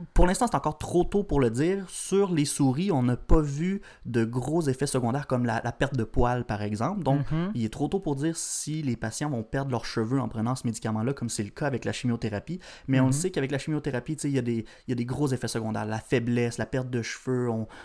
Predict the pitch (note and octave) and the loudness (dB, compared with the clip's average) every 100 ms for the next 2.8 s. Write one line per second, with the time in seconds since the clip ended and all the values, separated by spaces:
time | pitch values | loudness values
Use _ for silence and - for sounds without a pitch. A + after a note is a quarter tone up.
0 | - A#2 A#2+ A#2+ A2+ B2+ B2 - B2+ A#2+ | -6 -4 -2 0 0 0 -2 -4 -2 -2
1 | A2+ B2+ D#3+ F#3+ A#2 - - A#2 B2 F3 | 0 0 2 0 -2 -6 -8 -4 -2 -2
2 | - A#2+ B2+ F#3 A3 - C3 | 0 2 2 2 0 -2 -4